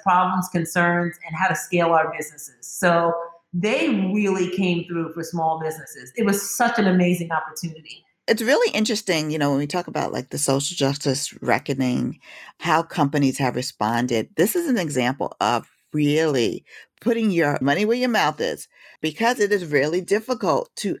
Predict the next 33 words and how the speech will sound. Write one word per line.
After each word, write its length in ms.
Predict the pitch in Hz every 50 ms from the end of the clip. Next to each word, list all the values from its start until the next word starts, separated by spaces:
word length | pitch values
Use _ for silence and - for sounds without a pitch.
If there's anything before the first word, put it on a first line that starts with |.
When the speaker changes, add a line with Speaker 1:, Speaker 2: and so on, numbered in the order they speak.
| _
Speaker 2:
actually 500 | - 170 175 - - - 233 208 175 147 _
get 260 | - 175 190 208 - - _
on 220 | - 147 131 131 135
Q 180 | - 151 135
V 140 | 123 117 120
C 280 | - - 113 113 95 80
and 100 | 80 78
H 180 | 62 - -
S 180 | - - - -
N 220 | - 52 - - -
in 120 | - 131
terms 320 | 123 - 151 131 139 131 -
of 180 | 127 104 80 - - - - - - - _
the 120 | - 143 131
way 360 | 117 113 131 139 135 143 143
that 260 | 135 143 135 - _
they 500 | - 143 135 135 131 127 131 135 131 - - - _ -
vet 420 | 131 117 117 143 143 117 - _
products. 720 | - - 165 143 139 131 131 135 131 123 127 - - - - _
So 240 | - - 180 156 151
for 180 | - 175 165
them 300 | 139 147 143 151 170 196 190
to 340 | - - 208 175 151 139 - _ -
identify 720 | 127 127 127 - - 135 131 156 190 - _ 95 180 190
brands 720 | - - 127 120 113 107 95 - 107 - 147 147 - - _ _ _ _ _ _ _ _ _
and 540 | 147 143 135 135 131 127 127 120 - - - _ _ _
give 400 | - - 175 180 185 185 175 160
this 180 | 180 190 185 - -
opportunity 880 | 120 131 - - 185 - - 170 143 123 113 110 110 110 - 208 _ _ _ -
to 100 | - -
Black 260 | - 110 113 143 -
female-owned 520 | - 147 139 147 156 147 147 143 147 165
brands, 420 | 147 139 120 120 110 110 - -